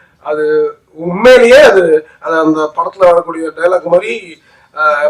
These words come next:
படம் என்னவா இருந்தாலும் அந்த விதை அவர் போட்டதுதான், அதை மாற்றுக்கிறதே இல்லை. ஆனா அதுல ரொம்ப சந்தோஷமான விஷயம் என்னன்னா, அத சின்ன வயசுல, இப்போ சொன்ன மாதிரி அந்த ஆறாம் கிளாஸ்ல நடந்த அனுபவத்தையே அதை பதிவா செஞ்சதுங்கிறது வந்து இந்த படத்துல இன்னும் வெளி-, வெளிப்பட்டுட்டு தான் இருக்கு.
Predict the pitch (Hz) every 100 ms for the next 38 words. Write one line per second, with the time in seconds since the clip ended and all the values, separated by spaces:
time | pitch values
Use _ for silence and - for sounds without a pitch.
0 | - 185 233 214 226 220 214 226 190 170
1 | 180 202 - 277 - 170 180 180 180 175
2 | 170 - - _ _ _ _ _ _ 165
3 | 170 160 175 202 196 - 202 190 214 175
4 | 220 202 175 175 - 285 277 240 247 247
5 | 247 214 214 185 190 262 - - - -
6 | - 175 180 175 175 170 - 247 294 294
7 | 262 233 - 247 247 214 208 - 226 -
8 | 226 233 233 240 208 180 170 226 254 240
9 | 233 - 214 208 202 - _ - 185 226
10 | 214 226 247 240 233 240 240 226 202 202
11 | 220 247 233 196 214 233 233 208 185 180
12 | 190 247 214 - 196 233 247 226 214 269
13 | 196 196 220 190 226 - - - 208 -
14 | -